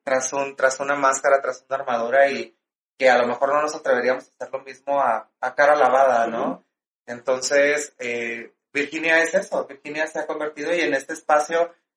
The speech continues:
Speaker 1: eh, se menciona mucho eso. Eh, sí hacemos, este, alusión a eso de que, eh, pues, todos debemos de tener una armadura. Eh, hay un dicho muy, muy popular ahorita en el mundo del drag que, eh,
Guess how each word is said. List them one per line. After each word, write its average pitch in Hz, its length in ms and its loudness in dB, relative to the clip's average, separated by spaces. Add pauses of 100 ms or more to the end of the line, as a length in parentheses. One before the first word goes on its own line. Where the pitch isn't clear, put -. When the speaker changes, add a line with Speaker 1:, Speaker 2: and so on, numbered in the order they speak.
Speaker 1:
eh, 120 560 -4
se 151 120 0
menciona 156 400 0
mucho 170 300 2
eso. 175 360 2 (260)
Eh, 127 200 0
sí 156 120 -2
hacemos, 160 440 -2
este, 135 240 -2
alusión 127 400 -2
a 143 100 4
eso 147 180 -2
de 139 160 4
que, 117 300 -6 (320)
eh, 110 480 -8 (400)
pues, - 340 -12 (240)
todos 156 280 4
debemos 147 380 4
de 165 100 -8
tener 131 280 -10
una 151 140 -6
armadura. 143 600 -6
Eh, 117 200 -14
hay 135 160 -2
un 156 100 -4
dicho 151 300 -6
muy, 147 320 -8 (540)
muy 139 100 -12
popular 147 480 0
ahorita 139 320 2
en 139 80 -2
el 127 140 -4
mundo 127 280 -6
del 127 140 -2
drag 123 320 -2
que, 113 480 -6
eh, 113 260 -12